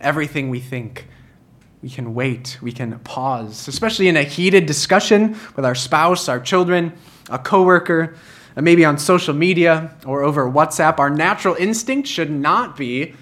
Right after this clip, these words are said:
to trust the words that are about to come out of our mouths. Instead, pause. Be slow. Cool down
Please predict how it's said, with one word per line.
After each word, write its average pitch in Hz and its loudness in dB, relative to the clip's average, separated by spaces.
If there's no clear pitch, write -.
to 160 -8
trust - -4
the 165 2
words 151 2
that 139 0
are 135 0
about 139 0
to - -16
come 120 -6
out 131 -4
of 120 -2
our 120 -2
mouths. 120 -4
Instead, 151 -4
pause. 180 -6
Be 156 -4
slow. 143 -6
Cool 185 -2
down 165 0